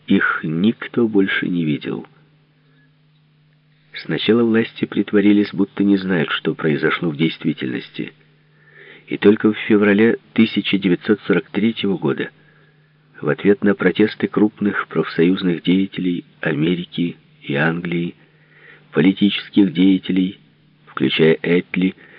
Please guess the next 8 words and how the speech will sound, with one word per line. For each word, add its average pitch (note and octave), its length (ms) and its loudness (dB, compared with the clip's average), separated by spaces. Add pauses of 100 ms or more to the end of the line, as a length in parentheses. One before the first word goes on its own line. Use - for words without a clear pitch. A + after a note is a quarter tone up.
(280)
и D#2 80 -10
таких G2 400 2
всемирно G2 560 4
известных G2+ 560 0
людей, F2+ 360 2
как - 380 -8 (120)
Эйнштейн, F2 840 2 (1120)
Литвинов E2 680 0